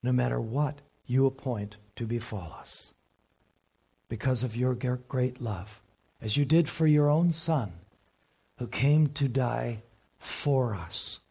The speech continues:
and now has continued his work through us, a remarkable thing. And so we lift up those, Lord, who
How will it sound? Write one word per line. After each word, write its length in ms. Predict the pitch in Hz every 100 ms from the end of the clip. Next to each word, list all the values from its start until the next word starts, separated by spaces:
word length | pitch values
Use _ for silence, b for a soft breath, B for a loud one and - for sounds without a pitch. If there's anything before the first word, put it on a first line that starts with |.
| _ _ _
and 200 | 104 104
now 400 | 117 117 98 82 - _ _ _ _ - - _ _
has 200 | - -
continued 580 | - 131 - 185 214 196
his 260 | 165 185 147
work 320 | 160 170 -
through 440 | - 165 180 139
us, 420 | 98 82 - - _ _ _ _ _ _ _ _ -
a 60 | 123
remarkable 640 | 131 135 139 131 120 117
thing. 420 | 107 120 113 110 - _ _ _ _ _ _ _
And 100 | 123
so 180 | - 165
we 160 | 151 143
lift 320 | 160 170 -
up 220 | 151 147
those, 360 | 151 143 143 123
Lord, 380 | 135 135 135 113
who 280 | 131 131